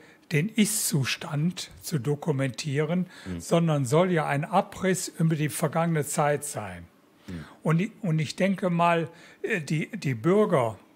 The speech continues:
Speaker 1: äh, die in dieser Stadt, äh, werden nicht bewerten, die letzten vierzehn Tage vor der Wahl, sondern werden, werden den, äh, gesamten, äh, zeitlichen Ablauf bewerten.
Speaker 2: Hm.
Speaker 1: Und natürlich,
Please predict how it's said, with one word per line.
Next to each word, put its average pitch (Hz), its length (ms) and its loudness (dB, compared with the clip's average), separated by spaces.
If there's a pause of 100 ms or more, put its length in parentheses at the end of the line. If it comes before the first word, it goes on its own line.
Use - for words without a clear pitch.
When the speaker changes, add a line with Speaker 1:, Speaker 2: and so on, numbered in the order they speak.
(360)
Speaker 1:
äh, 165 340 0
die 214 140 -4
in 151 220 -4
dieser 131 340 -2
Stadt, - 600 -6 (400)
äh, 180 180 0 (100)
werden 147 480 4
nicht 175 300 -2
bewerten, 156 800 0 (360)
die 226 180 -4
letzten 151 440 0
vierzehn 143 460 -4
Tage 135 300 0
vor 151 260 2
der 156 220 0
Wahl, 156 360 2 (300)
sondern 151 580 0 (100)
werden, 147 280 0 (180)
werden 143 220 0
den, 143 400 2
äh, 135 100 -2
gesamten, 160 640 0 (120)
äh, 139 140 0
zeitlichen 180 640 -2
Ablauf 147 520 -4
bewerten. 113 540 -10 (160)
Speaker 2:
Hm. 90 200 -4 (460)
Speaker 1:
Und - 300 0 (300)
natürlich, 151 920 0